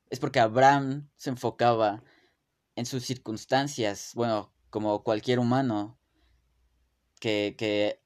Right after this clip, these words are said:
cuando Dios nos dice algo decimos: "No, pues, ¿cómo <laughs> crees? ¿Cómo crees que va a pasar eso si estoy viviendo en esto?".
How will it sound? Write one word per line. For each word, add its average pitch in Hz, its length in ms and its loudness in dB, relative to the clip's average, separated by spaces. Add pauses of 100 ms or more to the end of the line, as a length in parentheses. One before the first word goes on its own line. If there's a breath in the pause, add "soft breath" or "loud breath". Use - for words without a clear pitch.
cuando 123 280 0
Dios 127 260 0
nos 139 140 -4
dice 127 260 -6
algo 120 220 0
decimos: 110 460 -8
"No, 131 240 -4
pues, 107 420 -4 (360)
¿cómo 139 280 -2
<laughs> - 0 -
crees? - 480 -4 (340 soft breath)
¿Cómo 131 220 0
crees 123 200 0
que 135 100 2
va 123 80 4
a - 40 -8
pasar 120 320 0
eso 127 200 -8
si 98 420 -10 (140 soft breath)
estoy 110 320 -4
viviendo 120 420 -2
en 113 100 -6
esto?". 110 480 -10